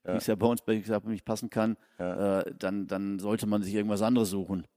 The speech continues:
Speaker 1: Ja.
Speaker 2: Weil dann wird's auf Dauer auch nicht gut gehen.
Speaker 1: Nee.
Speaker 2: Also insofern, der, der Grundtenor sollte schon sein, dass man mit Freude da dran ist und ja, wenn man da was entwickeln kann und eine gewisse kreative Ader hat.
Speaker 1: Freude schon. Also zum Beispiel diese Woche, ich bin in Deutschland unterwegs,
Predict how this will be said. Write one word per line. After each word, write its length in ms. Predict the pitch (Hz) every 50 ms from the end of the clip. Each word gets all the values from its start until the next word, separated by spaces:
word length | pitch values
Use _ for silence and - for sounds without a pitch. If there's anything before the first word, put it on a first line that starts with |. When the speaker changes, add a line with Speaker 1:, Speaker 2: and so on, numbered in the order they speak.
| _ _ -
Speaker 1:
Ja. 180 | 92 90 90 -
Speaker 2:
Weil 160 | 92 90 90
dann 160 | 92 95 92
wird's 160 | 101 101 -
auf 120 | - 95 -
Dauer 200 | - 95 98 90
auch 140 | 87 92
nicht 160 | 104 101 - -
gut 180 | 120 113 -
gehen. 240 | - 107 95 85 82 - _ _ _ _ _
Speaker 1:
Nee. 240 | _ 90 87 87 85 - _ _ _ _ - _
Speaker 2:
Also 300 | - 95 87 85 85 82
insofern, 540 | - 85 85 87 85 - - 92 90 90 - - _ _ - - - _
der, 100 | - 95
der 120 | 80 107 107
Grundtenor 520 | - - 175 202 - 151 139 139 127 123
sollte 260 | 101 117 120 117 117
schon 160 | 104 107 110 104
sein, 220 | 98 104 101 104
dass 160 | 101 98 95
man 120 | 104 95 95
mit 120 | 92 -
Freude 300 | - - 98 95 92 92
da 120 | 82 95
dran 220 | 87 87 95 101 110
ist 140 | 101 85 92
und 200 | 87 87 - - _ _ _ - - - - - _
ja, 220 | - 98 87 80 82
wenn 100 | 90 95
man 120 | 95 92
da 120 | 95 92
was 140 | 92 90 -
entwickeln 400 | 95 92 87 101 - 107 98 90
kann 180 | - 101 92 95
und 60 | 87
eine 80 | 90 90
gewisse 300 | 82 87 85 87 95 92
kreative 480 | - - 95 95 90 - 98 92 92 69
Ader 240 | 67 87 92 92
hat. 280 | 90 92 92 - - - _ - 85 - - -
Speaker 1:
Freude 280 | - 107 104 104 95 95
schon. 260 | - - 120 123 113
Also 220 | 87 92 87 92 92
zum 240 | 87 - - 101
Beispiel 260 | 92 95 95 - - 101
diese 280 | 90 104 92 90 87
Woche, 260 | 90 107 117 - -
ich 160 | 98 - - -
bin 120 | 101 95 98
in 100 | 95 95
Deutschland 380 | 95 98 107 - - 120 104
unterwegs, 640 | 113 110 101 - 104 98 107 113 110 - - -